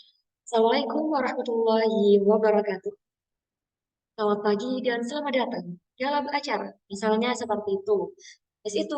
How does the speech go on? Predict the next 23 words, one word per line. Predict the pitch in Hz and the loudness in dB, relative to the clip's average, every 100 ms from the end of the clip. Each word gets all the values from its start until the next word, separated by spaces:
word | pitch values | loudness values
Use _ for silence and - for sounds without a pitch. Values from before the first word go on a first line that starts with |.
| 269 | -6
kita | 240 269 | -4 -4
di | 254 | -4
sana | 277 294 233 240 233 | -4 -2 0 0 0
juga | 214 262 294 | 0 0 0
harus | 254 262 294 _ _ _ _ 254 | -2 -4 -8 _ _ _ _ -6
mempersiapkan | 294 302 277 285 254 - 254 220 202 | -2 0 0 -2 -6 -4 -2 -2 -2
atau | 214 220 - 277 285 285 - - _ _ _ _ _ _ _ _ | -4 -6 0 2 4 0 -6 -10 _ _ _ _ _ _ _ _
mengetahui | 262 285 262 240 254 226 - | 0 0 2 2 2 -2 -2
aksentuasi | 214 - 254 247 247 220 220 220 254 208 - - _ 185 | -6 -6 -8 -4 0 2 0 -2 -6 -6 -8 -14 _ -14
di | |
sana. | - 190 190 202 196 196 196 - _ | -8 -4 0 2 0 -4 -8 -12 _
Jadi, | 208 180 202 320 | 0 2 2 2
selain | - 226 220 220 | 0 0 0 2
intonasi, | 214 214 294 311 220 208 214 - - _ | 0 0 -2 -4 -4 -2 -2 -6 -20 _
di | 220 | -2
sana | 294 269 214 | 0 -2 -2
juga | 226 277 | 4 4
ada | 254 269 254 | 4 0 -4
aksentuasi, | - 254 240 277 311 | -8 -8 -4 -6 -6
teman-teman. | 285 254 240 240 233 | -8 -8 -6 -8 -4
Ada | 247 - | -2 0
penekanan | 285 262 262 254 247 | 0 -4 -4 -4 -2
kata. | 262 262 254 247 | -2 0 2 2